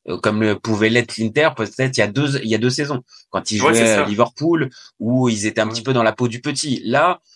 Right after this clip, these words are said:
Speaker 1: vraiment, l'Inter, elle a, elle a, elle a pris du coffre.
Speaker 2: Ouais, voilà. Et en plus, c'est pas le même parcours que l'année passée,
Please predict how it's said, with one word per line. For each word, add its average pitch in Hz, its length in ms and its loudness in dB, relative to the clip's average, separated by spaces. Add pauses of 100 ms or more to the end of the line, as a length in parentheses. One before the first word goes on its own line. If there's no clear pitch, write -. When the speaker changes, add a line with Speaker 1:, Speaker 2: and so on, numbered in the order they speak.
(160)
Speaker 1:
vraiment, 117 380 -2
l'Inter, 110 400 -2
elle 104 120 -2
a, 92 120 -8 (200)
elle 90 140 -12
a, 90 80 -12 (180)
elle 85 140 -14
a 85 40 -12
pris 151 140 -10
du 170 120 -4
coffre. - 280 0 (880)
Speaker 2:
Ouais, 151 180 4
voilà. 135 300 2
Et 113 120 2
en 104 120 0
plus, 190 340 -4 (100)
c'est 110 240 0
pas 147 100 4
le 139 140 4
même 113 160 0
parcours 160 440 -2
que 131 100 2
l'année 104 280 0
passée, 160 460 0